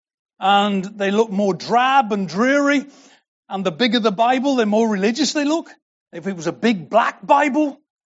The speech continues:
boy, they are very religious. Thing was, they looked as miserable going in as they did coming out. You know, and the joy of the whole earth. What's that to do with it? I don't think that's the way God wants it.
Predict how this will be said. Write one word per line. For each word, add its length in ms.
boy, 320
they 220
are 260
very 280
religious. 640
Thing 220
was, 220
they 120
looked 220
as 120
miserable 440
going 340
in 140
as 100
they 140
did 200
coming 240
out. 300
You 100
know, 180
and 100
the 60
joy 320
of 80
the 120
whole 260
earth. 420
What's 180
that 160
to 80
do 200
with 120
it? 60
I 80
don't 160
think 140
that's 160
the 80
way 120
God 220
wants 300
it. 120